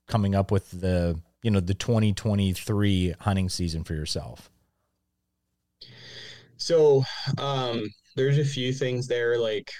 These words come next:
Speaker 2: like, one of them is just honestly, like, what do I wanna do?
Speaker 1: Yeah.
Speaker 2: You know, like, what, like, and what I mean by that is what, what, like, what, what kind of experiences do I wanna have in twenty twenty-three? You know, um,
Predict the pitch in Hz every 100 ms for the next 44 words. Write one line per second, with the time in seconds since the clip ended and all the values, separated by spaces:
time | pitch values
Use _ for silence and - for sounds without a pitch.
0 | - 117 110 107 113 120 120 127 107 104
1 | 90 - - _ _ _ _ _ - -
2 | - 113 113 113 101 92 101 107 104 95
3 | 95 95 85 - 92 85 - _ - -
4 | - _ - 104 101 101 95 101 107 -
5 | 107 95 - 120 127 117 117 113 104 95
6 | 95 113 110 101 117 - 107 95 117 -
7 | _ _ 98 107 127 - _ - - 131
8 | 120 98 - - - 113 110 113 104 95
9 | - 104 98 90 101 98 98 101 87 -
10 | 101 90 - 135 - - 101 98 107 98
11 | 90 101 87 - 101 50 - _ _ -
12 | - - _ _ _ _ 117 113 104 104
13 | 101 - 113 107 98 92 85